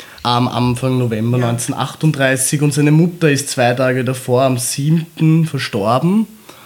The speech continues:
Speaker 1: Und natürlich war bekannt, dass das ein jüdischer Haushalt an sich eigentlich ist und die S A wollte eigentlich die Wohnung stürmen, aber hat dann auch da aber dann davon abgesehen,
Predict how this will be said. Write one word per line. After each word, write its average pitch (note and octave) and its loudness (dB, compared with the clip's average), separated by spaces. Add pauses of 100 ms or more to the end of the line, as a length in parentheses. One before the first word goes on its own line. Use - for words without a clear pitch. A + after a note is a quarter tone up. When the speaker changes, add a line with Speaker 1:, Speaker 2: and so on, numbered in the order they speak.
(280)
Speaker 1:
Und C3 2
natürlich D3 2
war B2 4
bekannt, B2 0
dass B2 -4
das B2+ -2
ein B2 0
jüdischer B2+ -2
Haushalt C#3 0
an A#2 2
sich A#2+ -4
eigentlich A2 -2
ist B2+ -2
und B2 0
die G#2+ 2
S A#2 0
A G2 0
wollte B2 2
eigentlich B2 2
die A#2+ 0
Wohnung A#2+ 0
stürmen, C3+ 2
aber A#2+ 2
hat A#2 -2
dann B2 0
auch B2 -2
da A2 0
aber C#3 0
dann B2 0
davon A#2+ -2
abgesehen, B2 -2